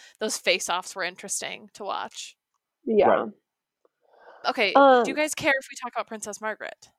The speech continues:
Speaker 1: for a second? And
Speaker 3: Let's
Speaker 1: Helena
Speaker 3: do it.
Speaker 1: Bonham
Speaker 2: Please.
Speaker 3: I love
Speaker 1: Carter.
Speaker 3: her.
Speaker 1: I mean,
Speaker 3: More
Speaker 1: I love
Speaker 3: favorite
Speaker 1: Vanessa
Speaker 3: actor.
Speaker 1: Kirby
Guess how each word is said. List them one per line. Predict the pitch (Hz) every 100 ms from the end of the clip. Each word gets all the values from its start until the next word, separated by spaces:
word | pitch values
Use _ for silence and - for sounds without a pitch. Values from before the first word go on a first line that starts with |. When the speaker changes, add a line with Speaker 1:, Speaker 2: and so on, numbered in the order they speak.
| _
Speaker 1:
for | - 190
a |
second? | - - - - - - _ _ _ _ _ -
And | 214 208 -
Speaker 3:
Let's | - -
Speaker 1:
Helena |
Speaker 3:
do | 214 202
it. | -
Speaker 1:
Bonham | 294 254
Speaker 2:
Please. | -
Speaker 3:
I |
love | 104
Speaker 1:
Carter. | 120 143 - -
Speaker 3:
her. | - _ _ _ _ _ _ _ _ _ _ _ -
Speaker 1:
I | -
mean, | 285 -
Speaker 3:
More |
Speaker 1:
I | 233 285
love | 247 226
Speaker 3:
favorite |
Speaker 1:
Vanessa | 202 196 - -
Speaker 3:
actor. | 226
Speaker 1:
Kirby | 202 233 247 294